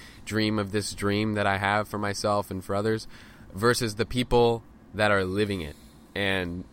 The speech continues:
one of the things that I've always admired about you, Dan, is that you're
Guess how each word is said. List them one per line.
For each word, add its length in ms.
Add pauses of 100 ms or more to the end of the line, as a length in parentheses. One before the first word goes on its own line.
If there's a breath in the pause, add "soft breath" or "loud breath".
(120)
one 160
of 80
the 60
things 280
that 120
I've 140
always 240
admired 360
about 240
you, 100
Dan, 300
is 140
that 220 (120)
you're 460